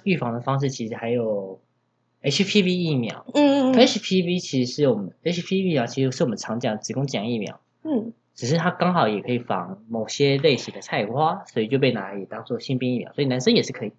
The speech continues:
Speaker 1: 打。
Speaker 2: 嗯。
Speaker 1: 啊，要打的话，要去医院看他有没有自费的，通常都男生只能自费啦。
Speaker 2: 对啦。
Speaker 1: 啊，女生好像年-，一定年纪以上可以
Speaker 2: 好像可以公费。
Speaker 1: 公费。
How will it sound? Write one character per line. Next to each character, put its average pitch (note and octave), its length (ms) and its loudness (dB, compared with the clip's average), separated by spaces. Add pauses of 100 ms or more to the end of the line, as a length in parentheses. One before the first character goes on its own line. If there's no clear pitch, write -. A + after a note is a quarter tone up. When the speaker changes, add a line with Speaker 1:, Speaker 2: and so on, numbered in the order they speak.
Speaker 1:
打。 - 200 -10 (260)
Speaker 2:
嗯。 D#4 120 -6 (140)
Speaker 1:
啊， F3 540 4
要 E3 240 2 (160)
打 F#2 220 -2
的 G#2+ 180 -6
话， F3 200 6
要 D#3 140 4
去 C#3 360 -2
医 A2 100 -2
院 C#3 180 4
看 C3+ 180 -6
他 B2 120 -4
有 A2 80 -2
没 F#2+ 160 -8
有 G2 160 -8
自 G#2+ 160 -10
费 G2+ 180 -6
的， - 120 -18 (360)
通 F#3 160 2
常 D#3 180 0
都 C#3+ 240 0
男 B2+ 160 -2
生 D3 120 -2
只 C3+ 60 -2
能 G#2+ 100 -6
自 C3 120 -4
费 A#2+ 160 0
啦。 - 180 -10 (260)
Speaker 2:
对 A3+ 120 0
啦。 - 300 -8
Speaker 1:
啊， C3 400 0 (140)
女 B2+ 180 2
生 E3 220 2
好 C3 160 -4
像 C#3+ 180 -2
年-， C3 180 0
一 D3+ 60 -4
定 G3 140 6
年 C3 160 2
纪 F3+ 140 -10
以 A2+ 100 -8
上 B2 240 -4
可 B2 80 0
以 A2+ 240 -2 (640)
Speaker 2:
好 - 160 0
像 E4 120 -2
可 - 140 4
以 G#3 60 6
公 F3+ 240 6
费。 C#3 40 4
Speaker 1:
公 - 20 -2
费。 - 420 2